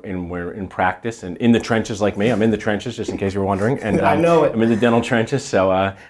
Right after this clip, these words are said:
Speaker 1: we appreciate it.
Speaker 2: Thank you so much for having me. And just in closing, I would like to say, before you engage in an analysis of whether you should participate or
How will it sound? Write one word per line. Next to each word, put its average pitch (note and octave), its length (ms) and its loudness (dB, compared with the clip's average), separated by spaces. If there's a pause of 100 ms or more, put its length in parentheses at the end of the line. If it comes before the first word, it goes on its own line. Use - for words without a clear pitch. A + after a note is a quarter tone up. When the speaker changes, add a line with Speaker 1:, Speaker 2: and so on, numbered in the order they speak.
Speaker 1:
we A2+ 100 4
appreciate A2 460 2
it. - 140 -10 (120)
Speaker 2:
Thank D#3+ 200 2
you E3 60 -2
so D#3+ 180 2
much D3+ 160 0
for C#3+ 100 -2
having C3+ 240 2
me. C#3 140 0
And C#3+ 180 -2 (160)
just - 180 -4
in E3 120 0
closing, C#3 360 0
I C3 40 2
would C3+ 160 -2
like C3+ 180 0
to C3 60 -12
say, B2 240 -4
before D#3+ 380 -4
you F#3+ 180 -2
engage C3 480 0
in A#2+ 40 -6
an A#2+ 140 -4
analysis A#2+ 680 -6 (400)
of A#2 240 -4
whether C3 200 0
you B2+ 80 -4
should - 220 -8
participate C#3 880 -6 (300)
or A#2 480 0